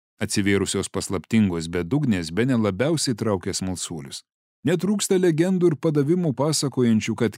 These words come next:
keliasdešimties metrų gylio duobė susiformavo sulaukus prakeiksmo už nedorus darbus. Į vienų gelmes nugarmėjusios prakeiktos bažnyčios, kitos duobės atsivėrė prasmegus velnių pamėgtoms smuklėms.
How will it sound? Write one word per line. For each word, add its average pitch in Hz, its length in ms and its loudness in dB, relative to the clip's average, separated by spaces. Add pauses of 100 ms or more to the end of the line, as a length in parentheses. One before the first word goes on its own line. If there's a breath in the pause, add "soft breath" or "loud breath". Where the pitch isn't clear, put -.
keliasdešimties 135 960 2
metrų 117 400 2
gylio 110 240 2
duobė 104 400 -2
susiformavo 123 800 -2
sulaukus 143 640 -2
prakeiksmo 113 800 -2
už 92 160 -6
nedorus 90 480 -2
darbus. 82 460 -6 (260)
Į 110 220 4
vienų 95 260 0
gelmes 95 480 -2
nugarmėjusios 92 800 -2
prakeiktos 90 560 -4
bažnyčios, 110 840 0 (180)
kitos 180 320 4
duobės 151 480 2
atsivėrė 151 560 0
prasmegus 131 720 -2
velnių 98 460 0 (100)
pamėgtoms 135 600 -2
smuklėms. 98 480 -4